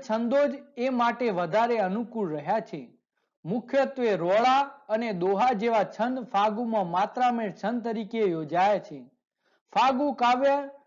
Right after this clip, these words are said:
જાંજ પખાજ જેવા વાદો સાથે ગવાતું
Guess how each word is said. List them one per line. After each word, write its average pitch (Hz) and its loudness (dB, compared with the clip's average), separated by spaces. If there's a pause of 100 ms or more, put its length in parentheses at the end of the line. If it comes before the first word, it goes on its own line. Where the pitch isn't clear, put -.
(160)
જાંજ 240 2
પખાજ 240 0
જેવા 220 2
વાદો 214 2
સાથે 247 0
ગવાતું 247 -2